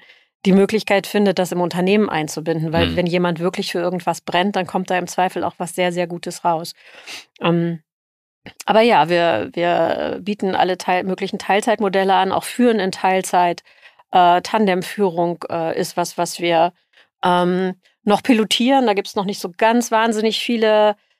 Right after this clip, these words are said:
Speaker 1: äh, Fälle, in denen wir das tatsächlich haben, weil da brauchst du ja zwei Leute. Du hast gerade Ch-
Speaker 2: Mhm.
Speaker 1: Chan genannt.
Speaker 2: Mhm.
Speaker 1: Das ist, ist das so ein Kunstbegriff wie
Speaker 2: Ja,
Speaker 1: Bran-,
Speaker 2: genau.
Speaker 1: Brangelina?
Speaker 2: Ja, genau, genau.
Speaker 1: <laughs> Okay.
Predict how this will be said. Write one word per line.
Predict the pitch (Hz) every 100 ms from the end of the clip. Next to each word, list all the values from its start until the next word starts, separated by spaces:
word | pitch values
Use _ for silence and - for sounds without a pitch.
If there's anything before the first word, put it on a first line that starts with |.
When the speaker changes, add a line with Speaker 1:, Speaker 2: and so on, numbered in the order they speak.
| _ _ -
Speaker 1:
äh, | 202 196 196
Fälle, | 190 226 220 202
in | 202
denen | 202 202
wir | 196
das | 196 190
tatsächlich | 202 - 202 208 -
haben, | 202 196 202 185
weil | 185
da | 190
brauchst | 190 190 202 208
du |
ja | 190
zwei | - 190 185
Leute. | 185 208 214
Du | 185
hast | 185 -
gerade | 185 180 - - -
Ch- | 180 123
Speaker 2:
Mhm. | 120
Speaker 1:
Chan | - 202 220 220
genannt. | 214 208 135
Speaker 2:
Mhm. |
Speaker 1:
Das | 107
ist, | - -
ist | -
das | 247
so | 269
ein | 247 233 _
Kunstbegriff | - 277 - 233 226 247
wie |
Speaker 2:
Ja, | 190
Speaker 1:
Bran-, | 208 247
Speaker 2:
genau. | 269 196
Speaker 1:
Brangelina? | 247 254 247 277 415 -
Speaker 2:
Ja, | 123 117
genau, | 156 127 73 -
genau. | 110 202
Speaker 1:
<laughs> |
Okay. | - 185